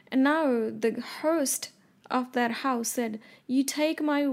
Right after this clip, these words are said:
virgin daughter, or you take this lady, but leave the man be-, leave the man alone."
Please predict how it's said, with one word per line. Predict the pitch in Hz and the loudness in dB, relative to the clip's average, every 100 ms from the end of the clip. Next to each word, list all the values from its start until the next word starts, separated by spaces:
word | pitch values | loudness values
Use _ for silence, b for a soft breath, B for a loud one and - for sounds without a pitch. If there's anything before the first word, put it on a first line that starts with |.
| 233 | -2
virgin | - 254 277 254 262 | -2 2 2 4 2
daughter, | 226 208 208 220 - | 2 0 -4 -4 -2
or | 240 | 0
you | 247 262 | 2 2
take | 269 - 294 294 277 | 0 -2 0 0 0
this | 226 247 - | 0 -2 -2
lady, | 226 220 214 254 262 277 233 220 B B | -8 -6 -4 0 2 2 2 -2 B B
but | 233 | -4
leave | 233 240 254 220 | 0 2 2 2
the | 233 | 2
man | 226 220 220 | 2 0 0
be-, | 208 - - - | -2 -4 -8 -6
leave | 233 269 254 | 0 2 4
the | 240 | 4
man | 240 226 | 2 2
alone." | 220 208 247 220 202 202 | 0 0 -2 -2 -6 -10